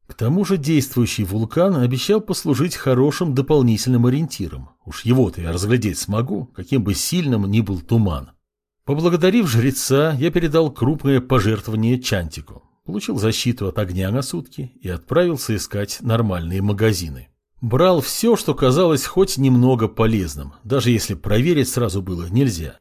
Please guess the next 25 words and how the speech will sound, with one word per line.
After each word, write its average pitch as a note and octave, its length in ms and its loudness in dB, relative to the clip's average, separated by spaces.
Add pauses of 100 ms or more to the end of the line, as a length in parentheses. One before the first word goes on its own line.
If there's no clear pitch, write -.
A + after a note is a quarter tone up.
(220)
Денег D3+ 420 0
хватало, F2+ 640 -4 (120)
каждый D#3+ 340 2
кристалл B2+ 520 2
из F2 80 -4
моих G2 220 -2
запасов A#2+ 560 -2
уходил A#2+ 440 -2
по F3 240 0
бешеному A#2 680 2
курсу. - 440 -12 (440)
Результат A2+ 520 -2
был D3 180 -2
предсказуем. D#2 680 -6 (220)
Целый E3 400 2
ворох A2+ 460 0
покупок. - 520 -10 (240)
Связка F3+ 540 0
факелов, A2 640 0
горящих G2+ 560 -2
синим A2 400 2
огнем, F#2+ 440 0
чтобы F#2 280 -6
отпугивать G#2+ 580 -2
монстров. - 640 0